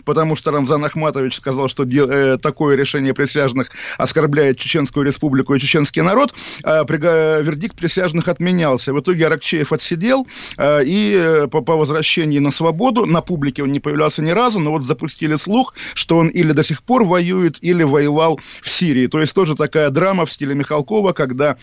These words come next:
вот есть формальность и есть понятие. В общем, такая грустная история про присяжных.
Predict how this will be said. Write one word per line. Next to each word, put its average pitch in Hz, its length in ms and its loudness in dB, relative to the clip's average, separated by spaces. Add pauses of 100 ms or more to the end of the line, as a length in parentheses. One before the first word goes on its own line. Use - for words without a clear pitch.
(120)
вот 123 160 -4
есть 156 200 -2
формальность 196 680 -2
и 143 80 -4
есть 143 260 -2
понятие. 131 560 -2
В 143 40 -2
общем, 156 300 -4 (220)
такая 180 240 2
грустная 165 380 0
история 208 280 2
про 156 140 -4
присяжных. 139 500 -2